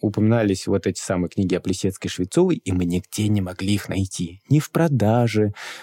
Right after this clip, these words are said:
ни в новостях Следственного комитета наш любимый руководитель выпустил книжку о Мирей Матье, да?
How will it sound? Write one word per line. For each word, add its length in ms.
ни 300
в 180
новостях 480
Следственного 460
комитета 640
наш 400
любимый 460
руководитель 580
выпустил 400
книжку 360
о 60
Мирей 280
Матье, 460
да? 220